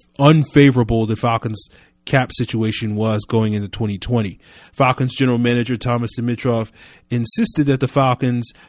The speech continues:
weren't in cap hell anytime he got the chance to speak to the press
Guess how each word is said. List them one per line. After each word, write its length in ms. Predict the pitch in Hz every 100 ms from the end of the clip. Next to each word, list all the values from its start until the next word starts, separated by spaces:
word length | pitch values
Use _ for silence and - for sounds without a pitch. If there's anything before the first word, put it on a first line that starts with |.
| -
weren't 220 | 123 143
in 120 | 139
cap 260 | 123 127 117
hell 320 | 123 117 113 - -
anytime 440 | 147 160 147 127
he 100 | 123
got 160 | 113 117
the 180 | 117 113
chance 280 | 113 123 113
to 60 | 110
speak 260 | - 120 110
to 120 | 113
the 100 | 104
press 340 | - 123 107